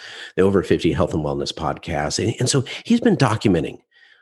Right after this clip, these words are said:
what does this process look like from the trainer side? And I'm documenting, what does it look like from the, the, the client side? Clearly, this has struck a nerve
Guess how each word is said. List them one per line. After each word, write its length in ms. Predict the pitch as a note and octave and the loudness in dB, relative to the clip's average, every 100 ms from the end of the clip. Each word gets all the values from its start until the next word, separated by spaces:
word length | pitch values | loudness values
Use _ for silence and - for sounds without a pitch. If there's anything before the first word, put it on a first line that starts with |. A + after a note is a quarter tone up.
| _ | _
what 160 | - E3+ | 2 4
does 180 | G3+ D3 | 4 4
this 140 | C3+ | 2
process 600 | - - - F#2 - E2+ | 0 -4 0 0 0 0
look 160 | F2+ - | 0 0
like 140 | E2 | -2
from 140 | - E2 | -2 -6
the 60 | |
trainer 360 | - - C#3 B2 | -2 2 4 4
side? 380 | - A#2+ A#2 F#2 | 2 2 2 0
And 120 | G#2+ | 0
I'm 120 | C#3 | 2
documenting, 500 | B2+ A2 A#2 G#2 F#2 | 0 2 2 4 4
what 120 | G2 | 2
does 120 | D#3 | 0
it 80 | C#3+ | 0
look 260 | F2 G#2+ - | 2 0 4
like 260 | G2+ F#2+ - - - - - | 2 2 -6 -18 -18 -18 0
from 380 | G2+ D#2+ C#2+ - | 2 2 0 -6
the, 220 | - - - | -12 -16 -8
the, 260 | E2+ D#2+ - - | -4 -4 -6 -8
the 80 | - | -4
client 440 | - C3 C3 - | 2 4 4 2
side? 520 | - A#2+ G#2 G2 G#2 - - - - _ _ | 2 2 4 2 -2 -14 -20 -20 -20 _ _
Clearly, 380 | - F3 D#3 B2 | 0 2 4 2
this 260 | - G#2 - | 2 2 2
has 120 | E2+ | 0
struck 260 | - D#2+ | 0 -2
a 40 | E2 | -2
nerve 420 | C#2+ A1+ - | -2 -4 -6